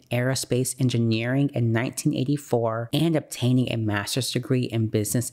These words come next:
admin from the University of California in nineteen eighty-nine, Rush, prior, had obtained his captain's rating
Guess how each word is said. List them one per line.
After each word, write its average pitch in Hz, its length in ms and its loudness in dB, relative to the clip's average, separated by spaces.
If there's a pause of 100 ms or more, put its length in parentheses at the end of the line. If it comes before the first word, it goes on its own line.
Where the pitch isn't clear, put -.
admin 131 600 0 (200)
from 117 120 0
the 117 80 2
University 120 540 0
of - 80 -6
California 117 720 0
in 117 140 0
nineteen 110 360 0
eighty-nine, 113 720 0 (140)
Rush, 147 680 0
prior, 123 800 0
had 139 160 0
obtained 127 540 2
his 110 160 -2
captain's 139 680 -2
rating 117 380 0